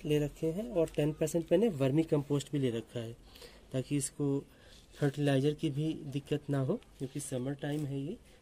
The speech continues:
तो फर्टिलाइजर्स की आवश्यकता बहुत ज़्यादा होती है। अब मैं इसके ऊपर से इसमें मिट्टी रख दूँगा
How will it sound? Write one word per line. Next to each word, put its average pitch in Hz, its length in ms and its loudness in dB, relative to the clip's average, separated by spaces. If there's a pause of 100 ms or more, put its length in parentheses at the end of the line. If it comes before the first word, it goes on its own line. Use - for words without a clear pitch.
तो 139 80 -4
फर्टिलाइजर्स 135 560 -4
की 151 100 -2
आवश्यकता 143 520 -2
बहुत 143 180 0
ज़्यादा 127 280 0
होती 139 360 2
है। 165 160 -2 (480)
अब 139 100 0
मैं 156 120 6
इसके 151 180 0
ऊपर 156 200 4
से 185 160 -4
इसमें 180 200 2
मिट्टी 143 300 4
रख 151 180 2
दूँगा 151 300 -2